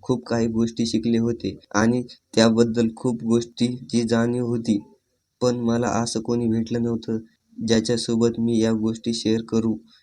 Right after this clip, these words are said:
शकते. आता ही एक दिवसाची गोष्ट आहे.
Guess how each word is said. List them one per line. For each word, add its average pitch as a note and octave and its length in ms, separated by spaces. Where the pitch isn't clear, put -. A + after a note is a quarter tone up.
शकते. A2 500
आता A2+ 380
ही B2 160
एक A#2+ 160
दिवसाची A#2+ 420
गोष्ट A#2 340
आहे. A#2 260